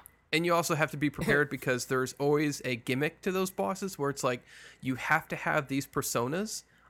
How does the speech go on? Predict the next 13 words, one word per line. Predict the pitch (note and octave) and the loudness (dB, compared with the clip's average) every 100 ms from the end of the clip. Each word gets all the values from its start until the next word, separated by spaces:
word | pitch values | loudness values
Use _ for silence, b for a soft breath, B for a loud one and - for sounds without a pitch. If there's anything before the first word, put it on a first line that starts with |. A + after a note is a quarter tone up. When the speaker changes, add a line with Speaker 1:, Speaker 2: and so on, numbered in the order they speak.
| - | -4
Speaker 1:
otherwise | D3 F3 E3 D3+ D3 | 0 2 4 2 2
you'll | C3 | 0
lose, | B2+ A#2+ - - - - | 0 -2 -2 -6 -6 -6
because | C3 C3+ A#2+ A#2+ - | -4 0 0 -2 -6
you | B2+ | -6
have | - C#3+ - | -2 -4 -4
to | |
have | C#3 C#3 B2+ | -6 -4 -4
certain | - D3 B2+ B2 | -2 -2 -2 -6
defenses | F#3+ G#3+ G#3 G3 - G3+ E3+ | -6 -4 -4 -6 -6 -6 -6
against | C#3+ C3 - | -6 -6 -4
certain | G3+ A3+ | -4 -6
attacks, | A3+ - D#3+ - - | -6 -4 -4 -4 -12